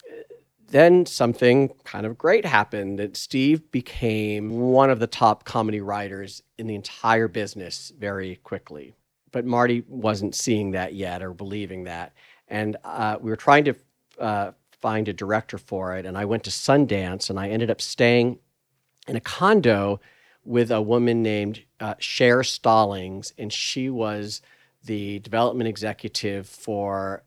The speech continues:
the director Frank Oz, who I thought would be a perfect choice for it. And I, uh, asked her if she would read the script, and she did, and she really liked it, and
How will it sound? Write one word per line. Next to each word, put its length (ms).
the 80
director 420
Frank 460
Oz, 480
who 220
I 100
thought 180
would 140
be 120
a 40
perfect 500
choice 440
for 300
it. 120
And 380
I, 240
uh, 420
asked 340
her 140
if 80
she 160
would 100
read 160
the 60
script, 340
and 80
she 160
did, 240
and 100
she 180
really 240
liked 340
it, 160
and 160